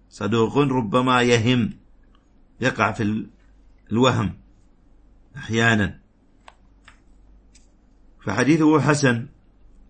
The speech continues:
قال: "رأيت أنساً جالساً على سرير واضعاً إحدى رجليه على الأخرى". هذا كله، هذه الآثار وهذه الأحاديث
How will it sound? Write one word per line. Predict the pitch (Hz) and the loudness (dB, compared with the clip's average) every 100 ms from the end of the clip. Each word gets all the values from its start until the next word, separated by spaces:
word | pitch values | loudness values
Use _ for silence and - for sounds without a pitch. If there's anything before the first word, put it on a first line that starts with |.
| _ _ _ _ _ | _ _ _ _ _
قال: | - 147 135 | 0 2 4
"رأيت | 160 170 | 2 2
أنساً | 135 180 151 147 | 0 0 0 0
جالساً | 131 165 190 147 147 | 0 0 0 0 -2
على | 110 123 113 | 0 -2 -2
سرير | 120 104 110 113 110 | -2 0 0 0 -2
واضعاً | 110 135 143 127 123 113 | 2 2 2 0 -2 -4
إحدى | 113 113 | -4 0
رجليه | 110 95 104 147 135 | 0 0 0 2 2
على | 113 110 | 2 0
الأخرى". | 76 92 - 87 85 82 - _ _ _ _ - _ _ _ - | -2 -6 -6 -6 -6 -8 -12 _ _ _ _ -20 _ _ _ -10
هذا | 143 | -6
كله، | 139 185 151 113 107 117 | -2 0 0 -2 -2 -2
هذه | 113 | -4
الآثار | 87 85 90 104 113 98 | -6 -8 -4 -2 0 -2
وهذه | 92 110 98 | -4 -6 -6
الأحاديث | 95 87 90 104 120 | -8 -8 -6 -2 0